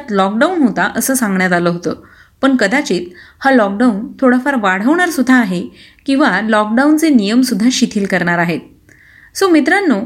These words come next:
तुमच्याकडे भरपूर वेळ आहे अभ्यासाची तयारी करायला,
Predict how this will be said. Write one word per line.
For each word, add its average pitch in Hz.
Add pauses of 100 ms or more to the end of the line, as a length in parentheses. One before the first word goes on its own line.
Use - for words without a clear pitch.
(560)
तुमच्याकडे 247
भरपूर 240
वेळ 226
आहे 196 (160)
अभ्यासाची 247
तयारी 226
करायला, 180